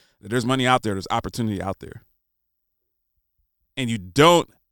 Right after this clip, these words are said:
as, as Donnie said, and I said earlier,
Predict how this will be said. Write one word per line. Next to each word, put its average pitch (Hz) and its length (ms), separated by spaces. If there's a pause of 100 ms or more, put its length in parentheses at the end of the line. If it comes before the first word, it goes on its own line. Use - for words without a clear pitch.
(1040)
as, 131 200
as 120 120
Donnie 156 300
said, 120 160
and 107 80
I 131 80
said 127 180
earlier, 123 300